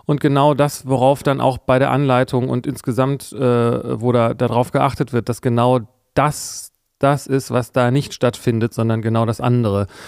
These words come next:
Und bei YouTube steht tatsächlich drin, ähm, dass, äh, die Erfahrung von den Leuten, die das entwickelt haben, der ist, dass die Frau, äh, dass die Männer eben nicht dahin gehen, um, um Frauen irgendwie anzutatschen sozusagen oder anzubaggern.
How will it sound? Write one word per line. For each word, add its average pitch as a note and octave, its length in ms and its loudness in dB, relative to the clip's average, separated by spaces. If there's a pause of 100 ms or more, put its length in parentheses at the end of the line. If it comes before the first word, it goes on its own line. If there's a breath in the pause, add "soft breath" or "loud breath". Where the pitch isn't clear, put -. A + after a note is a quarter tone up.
(220 loud breath)
Und C3 220 0
bei C3 180 4
YouTube D#3 440 0
steht F#3 200 0
tatsächlich F3 400 0
drin, E3+ 420 0
ähm, C#3 460 -2 (440 loud breath)
dass, - 540 -2
äh, C3 320 0
die C3 260 -2
Erfahrung D#3 480 2
von D3+ 200 0
den C#3 180 0
Leuten, C3+ 400 2
die C3 100 0
das - 600 -6
entwickelt D3 480 -2
haben, D3+ 380 2
der C#3 160 2
ist, - 180 -2
dass C#3 120 -2
die C3+ 100 -4
Frau, C#3 280 2
äh, D3+ 60 4
dass C3 140 -2
die C#3+ 100 0
Männer D3+ 260 4
eben C3+ 160 2
nicht E3+ 200 2
dahin C3+ 280 2
gehen, A#2 220 0
um, B2 160 -2
um A#2 180 -2
Frauen B2+ 360 2
irgendwie A#2+ 360 0
anzutatschen A#2 760 -4
sozusagen C3 460 0
oder B2+ 140 0
anzubaggern. B2+ 720 0